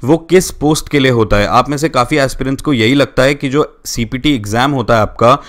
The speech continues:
वो होता है सिर्फ और सिर्फ सीएसएस के लिए, जबकि ऐसा नहीं है। एसएससी ने बहुत पहले ये चीज़ क्लियर कर दी थी, आप सब यहाँ पर देख सकते हैं,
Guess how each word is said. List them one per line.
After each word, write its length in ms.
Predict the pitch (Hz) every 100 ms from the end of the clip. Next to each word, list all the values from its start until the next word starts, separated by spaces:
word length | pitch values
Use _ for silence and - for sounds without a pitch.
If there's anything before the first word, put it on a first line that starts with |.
| - -
वो 100 | 123
होता 220 | 156 151 156
है 60 |
सिर्फ 280 | - 147 -
और 80 | 156
सिर्फ 200 | 175 160
सीएसएस 480 | - 123 120 131 -
के 120 | 110
लिए, 200 | 101 95 - - -
जबकि 260 | 123 - 151
ऐसा 320 | 123 - 147
नहीं 240 | 139 156
है। 220 | 131 147 127
एसएससी 320 | 117 135 165
ने 100 | 170
बहुत 400 | 117 123 175 -
पहले 260 | 113 123 170
ये 140 | 165
चीज़ 240 | 160 151
क्लियर 280 | - 117 143
कर 180 | 160 123
दी 120 | 117
थी, 100 | 135
आप 120 | 143
सब 200 | - 147
यहाँ 140 | 123 120
पर 120 | 135
देख 240 | 110 127
सकते 260 | - 123 110
हैं, 160 | 127